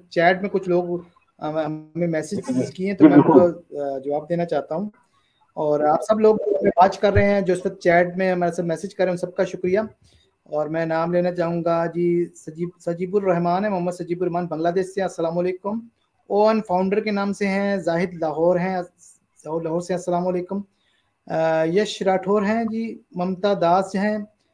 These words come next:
Speaker 1: अ, परवाज आलम हैं, अ, गज्जू production है, ये तो कोई production है, एक और आपको ज्वाइन किया chat में। तो,
Speaker 2: नहीं, माशाल्लाह,
Speaker 1: अ, मोहम्मद
Speaker 2: बड़ी अच्छी बात है, कम से कम इसी हवाले से वो जान तो जाए कि किस तरीके से क्या होता है, तो कम से कम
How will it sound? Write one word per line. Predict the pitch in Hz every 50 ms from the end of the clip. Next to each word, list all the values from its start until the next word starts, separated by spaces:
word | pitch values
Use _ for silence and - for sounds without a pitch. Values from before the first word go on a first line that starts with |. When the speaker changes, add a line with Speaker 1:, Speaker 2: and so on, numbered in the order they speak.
| _ _ _ _ _ -
Speaker 1:
अ, | 147 151 151 151
परवाज | 151 - 185 170 160 170 175 185 190 185 190
आलम | 185 185 202 196 190
हैं, | 190 202 202 202 208 208 196 -
अ, | - - _ - 156 156 156 156 156 156 156 - - _ _ _ _ _ 156 147 - _ - 175
गज्जू | 180 170 170 220 240 247
production | 226 208 190 180 180 - - 170 156
है, | 139 - - _ _ _ _ _ _ _ _ _ _ _ -
ये | 175
तो | 175 196
कोई | 202 202 190 190
production | 190 190 180 185 185 185 202 196 190
है, | 180
एक | 175 175
और | 175 185 175 - - - 170
आपको | 165 170 - - 175
ज्वाइन | 156 156 170 170 180 185
किया | 175 185 180
chat | 175 175 170 165 165 165
में। | 175 208
तो, | 233 - _ _ _ _ _ _ _ _ _ _ _ _ _ _ _ - 156 160
Speaker 2:
नहीं, | 160 165
माशाल्लाह, | 170 160 143 139 - - 180 175 170 170 156 - 170 160 -
Speaker 1:
अ, | -
मोहम्मद | 175 180 131
Speaker 2:
बड़ी | 143 170 185
अच्छी | - 175 185 190
बात | 175 170 170
है, | - 165 156
कम | 165 170 170 151
से | 165
कम | 170 180 185 175 147
इसी | 135 135 123 165
हवाले | 143 147 139 139 139 156 165 170 165
से | - 151 180 214 - - - - - _ -
वो | 120 151 165
जान | 139 147 139 156 180 185 175
तो | 185
जाए | 156 156 156 175 196 180
कि | 190 190 160
किस | - 175
तरीके | 143 - - 156 156 147 165 165
से | - 147
क्या | 131 - 151 151
होता | 139 131 123 - 151
है, | 165
तो | 175 170 - 151
कम | 147 147
से | 139 147 151
कम | 160 160 - - - - 185 170